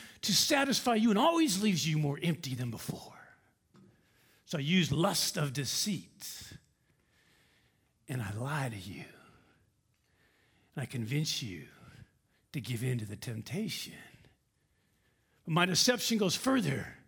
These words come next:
I also convince you that you will not suffer the consequences. And I started off the very first time with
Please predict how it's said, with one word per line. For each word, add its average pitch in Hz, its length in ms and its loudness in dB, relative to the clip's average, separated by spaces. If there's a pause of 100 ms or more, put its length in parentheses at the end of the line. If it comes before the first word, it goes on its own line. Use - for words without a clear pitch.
(580)
I 175 80 2
also 214 240 4
convince 214 460 2
you 214 120 4
that 175 240 2 (1000)
you 247 220 8
will 262 100 6
not 220 220 4
suffer 233 320 2
the 180 80 2
consequences. 202 840 4
And 180 100 6
I 170 40 4
started 208 400 4
off 196 140 2
the 175 60 2
very 220 300 6
first 196 300 0
time 175 180 4
with 160 160 2